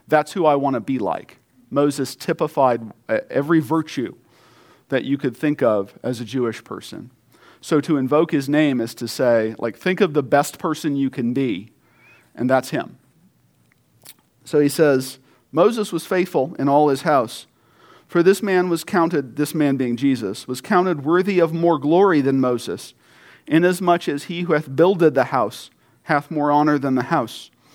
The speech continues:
Um, and house here has two meanings, right? As it does in a lot of places, right? A house is, it's a building where you live, where people live, right? It's also a family, right? Your, your hou-, like,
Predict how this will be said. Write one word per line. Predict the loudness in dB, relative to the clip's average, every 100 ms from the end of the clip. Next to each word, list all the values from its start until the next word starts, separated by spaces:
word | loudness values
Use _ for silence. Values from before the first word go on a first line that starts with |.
| -20 _ -20 -20 -20 -2
Um, | 2 2 0 -4
and | -4 -4
house | -2 -2 -2
here | -4 -4
has | -2 -4
two | -6 -2
meanings, | 0 0 -4 -12
right? | -10 -6 -6 -8 -20 _ _ _
As | -8 -6
it | -4
does | -2 -2 0
in |
a | 0
lot | 2 2
of | 0
places, | -6 -6 -10 -20 -10
right? | -4
A | -4
house | 0 0 0 -4 -8
is, | -4 -4 -4 -10 -20 _ _ _ _ _ _ _
it's | -20
a | -10
building | -4 -2 -2 -4 -6
where | -8
you | -8
live, | -4 -4 -4 -4
where | -8
people | -6 -8 -4
live, | -2 -2 -4 _
right? | -10 -8 -8 -10 _ _ _ _ -6
It's | -2
also | 0 -2 0 -4
a |
family, | -4 -4 -4 -6 -10 -18 _ _ _ _ -20
right? | -16
Your, | -10 -10 _
your | -10 -10
hou-, | -10 -2 0 0 -2 -4
like, | -4